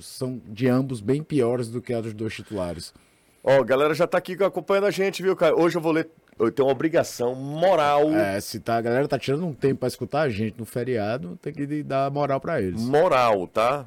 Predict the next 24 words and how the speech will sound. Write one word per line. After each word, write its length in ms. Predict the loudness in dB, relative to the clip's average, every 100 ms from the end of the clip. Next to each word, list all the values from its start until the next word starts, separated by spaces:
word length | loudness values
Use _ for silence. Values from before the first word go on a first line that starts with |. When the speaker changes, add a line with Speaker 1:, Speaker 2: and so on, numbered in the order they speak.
| -8
Speaker 2:
Uma 120 | -6
liga-, 360 | -2 0 0 -2
uma, 340 | -4 -2 -2
assim, 180 | -2 0
uma 240 | 2 0 -4 -12 -2
obrigação 540 | 0 2 0 2 0
moral 480 | 2 2 4 4 4
de 100 | 2
ler 220 | 0 -2 -4 _ 2
todas 420 | 6 6 4 0
as 140 | 0
mensagens 560 | -2 0 2 2 0 -6
que 80 | -6
chegarem 360 | -4 0 0
ao 80 | 0
Futebolês 520 | -4 -6 -2 -2 -2
hoje 200 | -4 -6
aqui. 240 | -8 -10 -20 _ _ _
Seja, 460 | -4 2 2 2 0
você 220 | -2 -8
fica 640 | -8 -2 2 4 4 2 -2
aí 280 | -2 -2 0
me 100 | -2
ajudando 560 | -2 -2 -2 0 -4